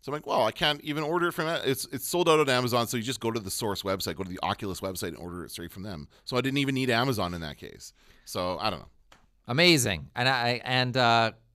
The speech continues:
Speaker 2: and I might make use of the shipping, but only in Canada
Speaker 1: There you go.
Speaker 2: from, from, uh, now on. But I, I wanna get that. And the other one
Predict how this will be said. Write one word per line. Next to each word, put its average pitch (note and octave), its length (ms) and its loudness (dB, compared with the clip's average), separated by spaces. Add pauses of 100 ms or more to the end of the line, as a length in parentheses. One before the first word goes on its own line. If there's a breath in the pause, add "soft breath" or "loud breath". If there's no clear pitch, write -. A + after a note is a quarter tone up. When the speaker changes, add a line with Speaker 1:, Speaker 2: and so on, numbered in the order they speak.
(200)
Speaker 2:
and A#2 320 -4
I A#2+ 140 0
might C3 280 -2
make C3+ 220 0
use C3+ 160 -2
of A2+ 80 -6
the A2+ 80 -4
shipping, C3 320 -2
but G#2 120 0
only C3 280 -6
in F3 100 -4
Canada G2 600 0 (100)
Speaker 1:
There G#2 100 0
you F#2+ 60 0
go. E2+ 200 -2
Speaker 2:
from, A#2 300 0
from, A2 340 -6
uh, G2+ 160 0
now G2 200 -2
on. F#2+ 200 0
But G#2 120 -2
I, G2+ 340 -4
I G#2 100 -4
wanna A2+ 240 -4
get G2+ 240 -4
that. G2 340 0
And G2+ 140 -4
the G#2+ 80 0
other A#2+ 200 0
one A2+ 340 -2